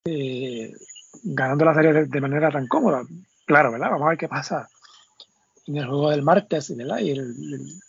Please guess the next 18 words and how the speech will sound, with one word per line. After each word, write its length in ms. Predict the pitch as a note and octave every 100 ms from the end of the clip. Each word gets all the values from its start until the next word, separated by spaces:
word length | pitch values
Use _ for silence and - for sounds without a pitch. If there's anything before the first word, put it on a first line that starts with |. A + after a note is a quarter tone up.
| -
lo 200 | F3+ C3+
que 100 | B2+
venga 240 | C3+ D#3
después. 320 | F3+ - B3+ - _ _ _ - - - _ _ _ _ _ _ _
Eh, 320 | C#3 D3+ D#3+
pero 160 | C#3+ D#3
yo 120 | E3
creo 120 | F#3+
que 60 | G#3
Arecibo, 600 | G#3 - G3+ G3+ F#3 C#3 - _ _ _ _ _ - _ _ _ _ _
yo, 200 | - F3+
yo, 200 | F#3 G#3+ C4+ C4 - B3
yo 140 | G#3+
creo 140 | G#3+ G#3+
que 60 |
en 80 | F#3+
seis 160 | F#3+ D3+
juegos. 380 | D#3+ B2+ A#2+